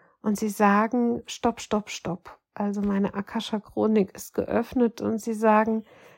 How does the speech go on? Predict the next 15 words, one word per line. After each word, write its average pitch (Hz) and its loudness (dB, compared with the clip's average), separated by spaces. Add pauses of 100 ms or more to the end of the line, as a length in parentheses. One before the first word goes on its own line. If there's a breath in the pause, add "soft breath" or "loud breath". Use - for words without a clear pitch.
(160 soft breath)
„Bleibt 220 6
bei 226 4
dem 214 2
Beispiel 214 2
der, 196 -2 (240)
der 202 4
Kreisel. 240 4 (1040 soft breath)
Ihr 214 4
wollt... 214 4 (220)
Ähm, 214 2 (1900)
generieren, 220 6
ihr 196 0
wollt 233 6
in 208 -2
einer 202 0